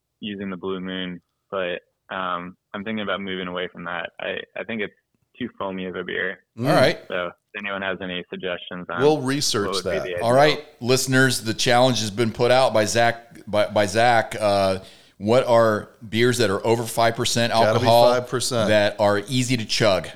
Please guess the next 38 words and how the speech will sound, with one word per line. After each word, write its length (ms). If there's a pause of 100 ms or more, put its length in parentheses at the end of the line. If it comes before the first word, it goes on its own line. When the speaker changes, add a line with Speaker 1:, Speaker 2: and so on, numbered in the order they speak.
(100)
Speaker 2:
And 180
gotta 260
be 140
in 80
Speaker 1:
Yeah. 40
Speaker 2:
bottles. 760
Yeah, 300
it's 220
gotta 180
be 80
a 60
bottle, 380
right? 120
Speaker 3:
Have 100
you 80
Speaker 2:
Steve? 60
Speaker 3:
ever 100
Speaker 1:
Yeah, 60
Speaker 3:
tr- 200
Speaker 1:
so 80
there's, 140 (220)
there's 180
really 220
not 180
a 60
lot. 460 (100)
Speaker 3:
Have 100
you 80
ever 120
Speaker 1:
Um, 40
Speaker 3:
tried 380
Bud 160
Li-, 260
Bud 160
Light 240
Platinum, 520
Zach? 360 (1040)
Speaker 1:
Yeah, 220